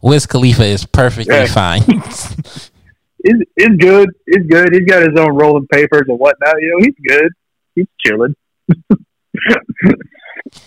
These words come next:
Speaker 1: We need another Wiz
Speaker 2: He, he's a
Speaker 1: mixtape.
Speaker 2: Oh, hell yeah.
Speaker 1: Like, like
Speaker 2: Cabin
Speaker 1: old,
Speaker 2: Fever three.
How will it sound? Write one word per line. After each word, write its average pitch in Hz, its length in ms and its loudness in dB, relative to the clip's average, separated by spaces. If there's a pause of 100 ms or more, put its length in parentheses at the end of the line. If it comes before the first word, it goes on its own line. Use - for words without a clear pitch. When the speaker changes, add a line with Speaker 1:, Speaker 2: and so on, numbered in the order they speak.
(340)
Speaker 1:
We 117 100 0
need 117 180 4
another 95 340 0
Wiz 95 340 2
Speaker 2:
He, 95 80 -4
he's 95 300 0
a - 40 0
Speaker 1:
mixtape. 92 160 -6 (2500)
Speaker 2:
Oh, 143 180 2
hell 156 160 2
yeah. 113 160 -2 (1200)
Speaker 1:
Like, 104 320 -4
like 107 180 0
Speaker 2:
Cabin 143 180 2
Speaker 1:
old, 127 280 4
Speaker 2:
Fever 135 260 0 (160)
three. 143 320 2